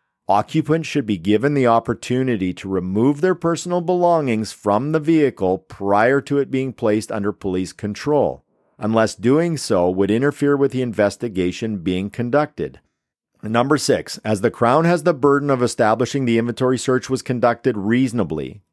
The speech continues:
police should explain why personal belongings which could have been taken by occupants were retained and or searched. And number seven,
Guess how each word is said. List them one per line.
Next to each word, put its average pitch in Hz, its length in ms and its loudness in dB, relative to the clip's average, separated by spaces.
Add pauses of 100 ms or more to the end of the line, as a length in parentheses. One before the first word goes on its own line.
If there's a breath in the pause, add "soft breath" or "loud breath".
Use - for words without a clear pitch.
police 113 360 0
should 139 180 2
explain 117 640 -2
why 90 160 0
personal 98 480 -4
belongings 156 760 0
which 95 280 -4
could 110 180 0
have 127 80 0
been 147 180 -2
taken 139 360 -2
by 143 120 2
occupants 123 760 -2
were 98 180 0
retained 104 720 -2 (120)
and 135 240 0
or 107 200 4
searched. 95 640 -2 (440)
And 104 360 0 (100)
number 104 340 -2
seven, 87 520 0